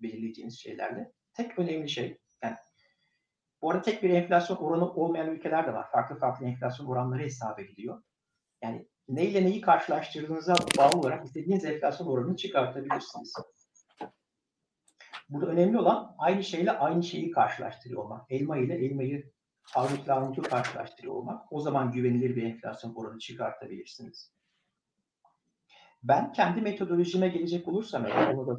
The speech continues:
sordunuz, oraya geleyim şimdi. Enflasyon sepeti olarak tüik'in belirlediği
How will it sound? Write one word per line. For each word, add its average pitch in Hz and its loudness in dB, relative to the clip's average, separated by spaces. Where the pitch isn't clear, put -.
sordunuz, 120 -4
oraya 123 0
geleyim 104 -6
şimdi. 104 -10
Enflasyon 147 4
sepeti 226 -2
olarak 202 0
tüik'in 190 -2
belirlediği 151 -2